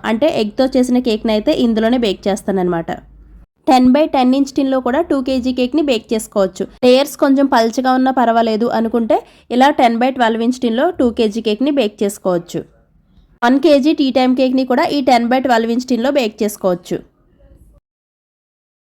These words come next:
నెక్స్ట్ హార్ట్ షేప్ కేక్ టిన్స్. నేను బేకింగ్ స్టార్ట్ చేసిన కొత్తలో ఈ టిన్స్ తీసుకున్నానండి. ఈ టిన్స్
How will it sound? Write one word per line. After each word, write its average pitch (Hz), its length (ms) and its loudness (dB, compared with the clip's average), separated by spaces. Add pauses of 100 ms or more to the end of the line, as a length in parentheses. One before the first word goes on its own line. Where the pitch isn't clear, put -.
(300)
నెక్స్ట్ 247 300 -2 (140)
హార్ట్ 233 300 2
షేప్ 269 260 -2
కేక్ 208 240 -2
టిన్స్. 185 280 -4 (880)
నేను 277 160 4 (100)
బేకింగ్ 233 380 2
స్టార్ట్ 220 340 -2
చేసిన 262 320 2
కొత్తలో 240 300 0 (100)
ఈ - 20 2 (120)
టిన్స్ 240 280 0
తీసుకున్నానండి. 226 680 0 (100)
ఈ - 80 0
టిన్స్ 226 260 0